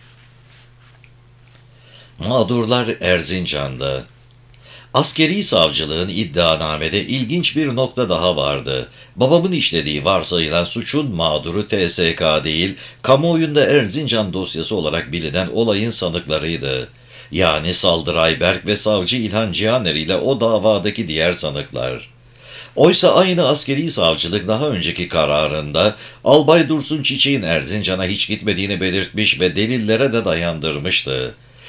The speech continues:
Erzincan dosyası ile ne tür bir bağlantı kurulduğunu ise bu yeni iddianamesinde belirtmedi.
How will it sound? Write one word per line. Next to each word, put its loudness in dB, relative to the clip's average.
Erzincan 2
dosyası -4
ile -4
ne -2
tür -4
bir 0
bağlantı 0
kurulduğunu -4
ise -2
bu 0
yeni 0
iddianamesinde 0
belirtmedi. -4